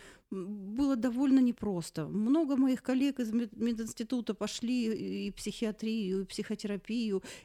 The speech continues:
Я приходила к ним. М, т-,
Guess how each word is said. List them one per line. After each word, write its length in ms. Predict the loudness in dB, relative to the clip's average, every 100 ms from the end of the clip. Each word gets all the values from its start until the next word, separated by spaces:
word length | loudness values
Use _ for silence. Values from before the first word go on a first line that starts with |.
| -2
Я 180 | 0 0
приходила 600 | 0 2 2 2 2 2
к 100 | 2
ним. 280 | 2 2 -4 -12 -20 _
М, 880 | -10 -10 -14 -16 -14 -14 -14 -16 -18 _
т-, 60 | _